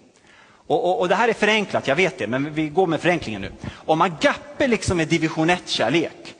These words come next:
så kan vi säga att fileo, det är liksom som division två. Kärlek beroende av en respons. Och sen har vi eros. Det är den kärlek du kan känna till en dime.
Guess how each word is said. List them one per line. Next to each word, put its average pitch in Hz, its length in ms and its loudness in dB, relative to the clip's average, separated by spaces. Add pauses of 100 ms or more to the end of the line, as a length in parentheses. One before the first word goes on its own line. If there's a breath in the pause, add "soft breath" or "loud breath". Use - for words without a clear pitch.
(220 soft breath)
så 147 140 -12
kan 170 140 0
vi 170 60 2
säga 170 180 2
att - 100 -2
fileo, 170 720 0
det 151 180 2
är 135 40 4
liksom 143 340 -2
som 127 160 -2
division 131 420 -2
två. 156 300 -4 (920 loud breath)
Kärlek 147 600 0
beroende 165 800 0
av 127 300 0
en 123 100 0
respons. - 800 -2 (360 soft breath)
Och 143 100 -8
sen 196 120 2
har 196 80 2
vi 196 180 2
eros. 175 960 -2 (1000 soft breath)
Det 156 140 2
är 170 40 2
den 160 180 2
kärlek 139 440 0
du 143 80 -4
kan 131 160 -4
känna 127 240 0
till 117 140 -4
en 113 100 -2
dime. 98 460 -2